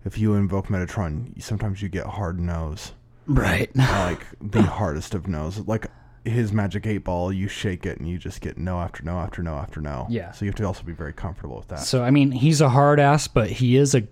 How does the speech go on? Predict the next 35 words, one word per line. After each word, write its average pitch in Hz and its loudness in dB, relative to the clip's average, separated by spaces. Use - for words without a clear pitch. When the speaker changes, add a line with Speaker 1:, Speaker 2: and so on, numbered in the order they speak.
Speaker 2:
he's 131 -2
still 160 8
a 147 4
benevolent, 123 6
you 113 4
know, 110 6
wanting 107 4
the 110 0
higher 107 2
good 104 2
for 113 0
humanity 104 4
and 104 2
all 98 2
of 95 -6
that. 95 -4
So - 0
it's 110 2
not 165 6
Speaker 1:
Yes. - 6
Speaker 2:
necessarily 127 4
scary. 135 4
It's 110 -2
just 131 2
more, 120 4
it's 139 4
like 165 4
working 143 6
with 123 2
a, 113 0
a 120 0
strict - 2
teacher 131 4
or 107 4
mentor, 117 4